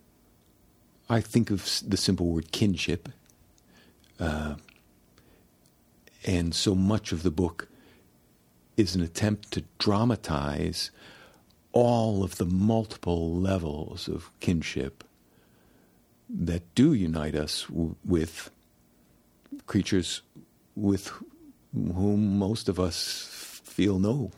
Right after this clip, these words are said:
em-, empathy or identity, uh, identification or kinship. Uh, Robin Kimmerer talks about reciprocity, reciprocal relationships. Um, it's interesting. I, I, you know, th-, I, I owe so much to Le Guin. She, she's really,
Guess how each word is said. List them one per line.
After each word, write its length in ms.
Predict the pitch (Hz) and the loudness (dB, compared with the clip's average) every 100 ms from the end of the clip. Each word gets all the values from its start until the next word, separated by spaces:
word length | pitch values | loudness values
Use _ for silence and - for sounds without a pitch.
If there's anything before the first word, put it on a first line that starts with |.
| _ _ _ - | _ _ _ -4
em-, 240 | 82 80 - | -4 -4 -4
empathy 440 | 87 - - 80 | -2 -2 -2 -2
or 100 | 76 | -2
identity, 500 | 76 80 76 73 - - | -4 -4 -4 -6 -8 -8
uh, 120 | 82 82 | -8 -4
identification 800 | 82 76 73 - - - - 78 | -4 -2 -4 -4 -8 -8 -6 -8
or 80 | 76 | -8
kinship. 500 | - 71 - 90 - - - - - - - - | -6 -8 -6 -12 -14 -20 -20 -20 -20 -20 -16 -4
Uh, 400 | 82 82 78 85 - 330 | -2 -2 -2 -4 -6 -2
Robin 540 | 104 95 90 87 85 82 | 0 2 2 2 0 0
Kimmerer 260 | 95 87 | 0 0
talks 280 | - 78 - | 0 -4 -4
about 280 | 80 78 85 | -4 -4 0
reciprocity, 960 | 85 73 - - 90 80 - - - - | -2 -2 -6 -2 0 0 -4 -6 -8 -6
reciprocal 720 | 82 - 87 85 - 78 76 | -6 -4 -4 -6 -6 -8 -6
relationships. 720 | 73 73 73 - - 78 - - - - - - - | -6 -8 -8 -10 -8 -10 -10 -18 -18 -18 -20 -18 -4
Um, 360 | 87 80 76 - - - - _ - | -2 0 -4 -8 -20 -20 -20 _ -2
it's 200 | 113 139 | 0 2
interesting. 580 | - 123 113 - 101 | 0 -2 -2 0 0
I, 120 | 98 - | 0 0
I, 100 | 120 127 - | 0 0 0
you 80 | 131 | 0
know, 80 | 101 | 0
th-, 540 | 95 - - 107 233 - | -2 -8 -4 -6 -6 0
I, 180 | 123 123 - | 2 2 2
I 320 | 123 123 117 | 2 4 4
owe 140 | 127 | 2
so 240 | 123 - 131 | 0 2 4
much 240 | 131 - | 4 0
to 80 | 90 | -2
Le 100 | 85 | 0
Guin. 220 | 92 95 | 2 0
She, 200 | - 90 | 0 -2
she's 460 | 90 - 101 98 - | -2 -2 -2 -2 0
really, 480 | 147 110 92 85 | 2 2 0 -2